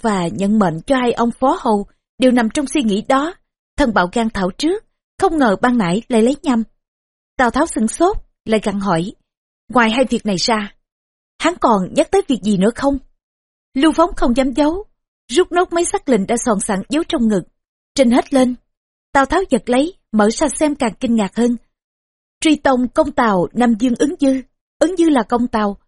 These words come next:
thuộc hạ của Thái thú Nam Dương công Lý Cổn. Lúc Hầu Âm tạo phản muốn giết Đông Lý Cổn, Đông Lý Cổn hốt hoảng bỏ chạy, quân phản loạn truy đuổi bắn tên phía sau. Trong lúc nguy cấp, Ứng Dư đã xả thân bảo vệ chủ nhân, chắn trước người Đông Lý Cổn,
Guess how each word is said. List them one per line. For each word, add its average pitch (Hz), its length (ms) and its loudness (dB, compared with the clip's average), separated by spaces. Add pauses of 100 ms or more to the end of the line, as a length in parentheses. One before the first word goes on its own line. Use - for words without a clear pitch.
(100)
thuộc 233 180 2
hạ 185 240 -2
của 247 80 0
Thái 277 180 0
thú 359 180 -2 (120)
Nam 220 180 0
Dương 226 160 -2
công 233 200 0
Lý 247 120 0
Cổn. 196 380 -2 (680)
Lúc 359 180 2
Hầu 254 200 2
Âm 254 260 0
tạo 208 220 0
phản 190 380 -2
muốn 294 160 0
giết 349 200 -2
Đông 233 160 0
Lý 220 120 2
Cổn, 196 380 -4 (500)
Đông 320 180 2
Lý 359 100 4
Cổn 233 260 0
hốt 302 220 2
hoảng 220 280 0
bỏ 240 220 2
chạy, 185 300 -2 (360)
quân 320 200 0
phản 269 200 2
loạn 214 320 2
truy 247 120 -2
đuổi 202 220 2
bắn 247 200 0
tên 226 160 2
phía 320 220 -4
sau. 240 240 -2 (320)
Trong 269 180 4
lúc 320 180 0
nguy 254 140 2
cấp, 330 220 -2 (180)
Ứng 359 220 -4
Dư 254 180 0
đã 214 140 0 (100)
xả 190 180 0
thân 247 180 0
bảo 190 200 2
vệ - 200 0
chủ 196 100 0
nhân, 233 320 0 (960)
chắn 320 160 0
trước 427 280 2
người 190 360 4
Đông 254 160 2
Lý 247 120 0
Cổn, 196 340 0